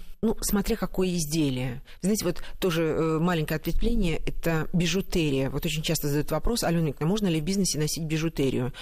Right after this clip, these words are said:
Да, пластик, как правило, это лето, отдых,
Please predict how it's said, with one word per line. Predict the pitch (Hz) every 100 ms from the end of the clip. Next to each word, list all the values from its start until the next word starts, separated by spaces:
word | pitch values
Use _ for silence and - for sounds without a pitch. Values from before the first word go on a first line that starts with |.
| - - -
Да, | 180 156
пластик, | - 214 233 226 - - - 277 - - - - - - 175
как | 190
правило, | - 277 208
это | -
лето, | 180 233 302 240
отдых, | - 220 240 196 220 - -